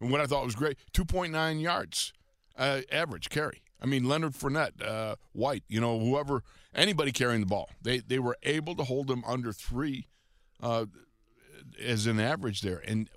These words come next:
what a great job. You know, now if they can bottle this thing and move forward, you know, that's gonna be the interesting thing to me. Because you know how it is. You have that reference point. You look back and go, "I've been here before," or, "We've been here before in this situation."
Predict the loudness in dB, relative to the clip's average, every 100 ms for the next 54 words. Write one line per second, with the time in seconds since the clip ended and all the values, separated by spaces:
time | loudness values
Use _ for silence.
0 | -6 -4 -4 -6 -4 -4 -4 -10 -8 -4
1 | -4 -6 -10 -16 -20 -20 _ _ -2 2
2 | 2 2 -2 -2 -2 -2 -2 -2 -2 0
3 | 0 -2 -4 -6 -6 -6 -4 -4 -6 -6
4 | -2 -2 -2 -4 -8 -10 -6 -4 -4 -8
5 | -14 -20 -20 -8 -2 0 2 2 0 -2
6 | -2 -2 -2 -2 -2 -2 -4 -4 -6 -4
7 | -4 -2 -2 0 -2 -6 -16 -16 -4 0
8 | 2 2 2 2 2 2 0 -2 -6 -14
9 | -12 -2 0 2 2 0 2 0 0 0
10 | -2 -2 -2 0 -2 -2 -2 -2 0 -2
11 | -2 -2 -2 -2 -6 -4 -4 0 0 0
12 | -2 -6 -8 -8 -8 -6 -4 0 0 0
13 | -2 0 0 0 -2 -4 -6 -4 -2 -2
14 | -2 -4 -4 -4 -2 0 0 -4 -8